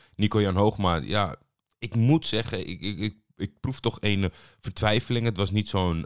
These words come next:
praatje zoals de menig, ja, eh, technisch directeur doet als hij iemand vastlegt van zijn dromen. Het was toch een beetje van, nou ja, deze boxers vinkt hij af. Ik vind het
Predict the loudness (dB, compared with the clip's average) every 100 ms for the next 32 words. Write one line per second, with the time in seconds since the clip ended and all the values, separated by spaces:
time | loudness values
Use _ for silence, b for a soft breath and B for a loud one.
0 | -4 0 0 -2 -4 -4 -4 -4 -4 0
1 | 0 -2 -6 B B B B -8 -6 -4
2 | -4 -6 -2 -2 -2 -2 -2 -2 0 2
3 | 2 2 -2 0 -2 -2 -4 -2 -4 -2
4 | -2 -2 -4 -6 -6 -8 -4 0 2 2
5 | 0 B B B -8 -6 -4 -6 -4 -2
6 | -2 -4 -6 -4 -2 -2 -4 B B B
7 | _ 0 0 0 -2 -4 -4 -8 -6 -4
8 | -4 -2 0 2 2 -2 -16 B B B
9 | B B B B B B B _ -8 -4
10 | -4 -2 -6 -8